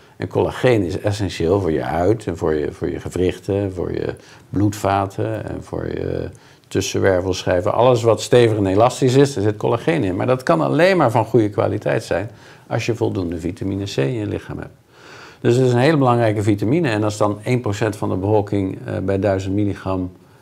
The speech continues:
diarree krijgt, ja, moet je dan die negenennegentig procent die baten, die voordelen van die vitamine, eh, ontnemen? Want daar komt het op neer.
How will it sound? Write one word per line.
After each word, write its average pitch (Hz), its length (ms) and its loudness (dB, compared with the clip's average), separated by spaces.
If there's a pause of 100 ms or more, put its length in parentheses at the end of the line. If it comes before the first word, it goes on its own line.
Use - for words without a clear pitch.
diarree 98 400 2
krijgt, 98 360 -6
ja, 101 240 -4 (100)
moet 107 180 -4
je 107 80 -2
dan 110 260 0
die 107 160 -2
negenennegentig 113 640 0
procent 110 340 -4
die 110 80 -4
baten, 110 480 0 (460)
die 101 140 -4
voordelen 127 500 6
van 107 140 -4
die 107 120 -2
vitamine, 110 600 -2 (240)
eh, 104 120 -8 (960)
ontnemen? 113 640 -2
Want 98 120 -6
daar 123 140 -4
komt 104 260 -8
het - 140 -10
op 92 140 -4
neer. 127 220 -4